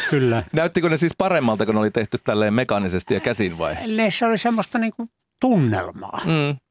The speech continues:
Speaker 2: No, mutta tässä vaiheessa ne, jotka efektien parissa työskentelee, niin varmaan älähtää, koska kyllä se edelleen on aika kovaa duunia, että ne saadaan näyttämään, äh, hyvältä, vaikkakin käytetään tietokonetta. En tiedä, kuinka paljon tekoälyä niissä on mukana, mutta ehkäpä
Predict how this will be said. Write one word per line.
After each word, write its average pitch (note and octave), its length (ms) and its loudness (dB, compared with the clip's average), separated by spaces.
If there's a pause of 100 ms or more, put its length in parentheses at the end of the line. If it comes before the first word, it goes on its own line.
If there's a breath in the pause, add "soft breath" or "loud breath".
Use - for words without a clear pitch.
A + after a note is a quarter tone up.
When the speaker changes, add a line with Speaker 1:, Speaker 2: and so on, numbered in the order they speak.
(100)
Speaker 2:
No, E3+ 60 0
mutta F#3+ 220 0
tässä A#3 180 -2
vaiheessa D#3+ 400 2
ne, D3+ 80 2
jotka D3 260 2
efektien D3+ 380 0
parissa A#2 300 -2
työskentelee, A#2 460 0
niin G#2 80 0
varmaan A2 320 0
älähtää, A#2 340 0
koska - 240 -4
kyllä B2+ 140 2
se C#3 140 2
edelleen A#2 340 2
on A2+ 140 2
aika A2 220 0
kovaa G#2 340 0
duunia, G#2+ 420 2
että F#2 180 -2
ne F#2+ 80 0
saadaan G2+ 380 0
näyttämään, G2 500 -2 (420 loud breath)
äh, E2+ 140 -2
hyvältä, G2+ 300 0
vaikkakin G#2 340 -4
käytetään A#2 540 -2
tietokonetta. F#2 600 -4
En A2+ 60 -2
tiedä, B2+ 140 0
kuinka C#3+ 220 -2
paljon B2+ 200 -2
tekoälyä G#2 480 0 (280 loud breath)
niissä A2+ 260 0
on A2 60 0
mukana, A#2 320 0
mutta G#2+ 280 -2
ehkäpä C3 340 -4